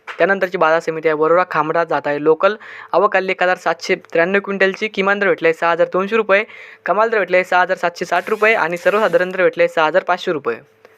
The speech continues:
नंतरची बाजार समिती आहे काटोल, जात आहे लोकल, आवक आलेली दोनशे चाळीस क्विंटलची, किमान दर भेटले सहा हजार पाचशे रुपये, कमाल दर भेटले सहा हजार सातशे पन्नास रुपये आणि सर्वसाधारण दर भेटले सहा हजार सहाशे रुपये.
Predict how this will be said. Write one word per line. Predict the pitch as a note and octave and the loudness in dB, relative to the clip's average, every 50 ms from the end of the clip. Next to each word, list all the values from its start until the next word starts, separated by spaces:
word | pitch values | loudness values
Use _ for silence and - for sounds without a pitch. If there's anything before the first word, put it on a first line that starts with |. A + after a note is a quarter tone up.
| _ _ _ _ _ _ _ D3 | _ _ _ _ _ _ _ -2
नंतरची | E3 F#3+ G3 G#3+ G#3 G#3 | 0 2 2 0 0 0
बाजार | G3+ F3+ E3+ F3 F3+ | 0 0 0 0 -2
समिती | - E3 E3 D#3+ D#3+ | -4 -4 -2 0 0
आहे | D#3+ D#3 | 0 0
काटोल, | D3+ - - D3 D3 - G3 G3 F#3 | 0 -2 -4 -4 0 0 0 0 2
जात | E3+ E3 F3+ - | 0 -2 0 0
आहे | D3 D3+ D3+ | 0 -2 0
लोकल, | D#3+ E3 E3 E3 - G#3 A#3 A#3+ A#3+ - - - - - - | 0 0 0 2 2 0 0 0 -6 -16 -20 -20 -20 -6 -2
आवक | D#3 F3 G#3 A3 G#3+ | 2 2 2 2 2
आलेली | G3+ G3 G3 G3 | 0 -2 -2 -4
दोनशे | F3+ F#3 F#3 F#3 - F#3+ | -4 -4 -4 -6 -8 -4
चाळीस | - - F#3 G#3 G#3 - | -2 -2 -2 -2 -2 -4
क्विंटलची, | - F#3+ F#3 F#3+ F#3+ F#3 G3 A3 | -4 0 2 2 0 0 -2 -6
किमान | G#3+ - G3 F#3+ G3 G3+ G3+ | -6 -4 -2 -2 0 0 0
दर | G3 F#3 | 0 0
भेटले | E3 - E3+ E3+ E3+ | 0 2 2 0 0
सहा | D#3+ - E3+ E3 | 2 0 0 0
हजार | E3 E3+ E3+ | 0 -2 -2
पाचशे | E3+ D#3+ D#3+ D#3+ - G#3+ | -2 -4 -4 -2 -4 -4
रुपये, | A3 G#3 F#3+ F#3+ G3+ | -2 0 2 2 2
कमाल | G#3 G3+ - E3 E3+ F3+ G3 G#3 | 0 -2 -2 -2 0 2 0 0
दर | G3 | 0
भेटले | F3+ E3 E3 E3+ E3+ | -2 0 2 2 2
सहा | E3+ - E3+ E3 | 2 2 0 0
हजार | E3+ F3 F3 | 0 -2 -4
सातशे | E3+ - E3+ - - F3 | -4 -4 -6 -4 -4 -2
पन्नास | - D#3+ E3 F3+ G3 G3 G#3 | -2 -2 -2 -2 -2 -2 -4
रुपये | G#3+ G#3 A3 A3 A#3 A#3+ - - - - - - - - | -2 0 0 0 0 -2 -6 -14 -20 -20 -20 -12 -4 -2
आणि | F#3 A3+ B3 | 2 2 2
सर्वसाधारण | A#3+ A#3 A3 A#3+ A#3+ A3 G3 F#3+ G3 G3 | 2 4 4 4 4 4 2 0 -2 0
दर | G3 G3+ | 2 2
भेटले | F#3+ E3+ - F3 F3 | 2 2 2 2 0
सहा | F3 F3 E3+ E3 | 0 0 0 0
हजार | E3 E3 F#3 F#3 | 0 0 -2 0
सहाशे | - F#3 F3+ F3+ - E3 | 0 0 0 0 -2 -6
रुपये. | C#3+ B2+ - A2+ G#2+ | -6 -6 -6 -8 -8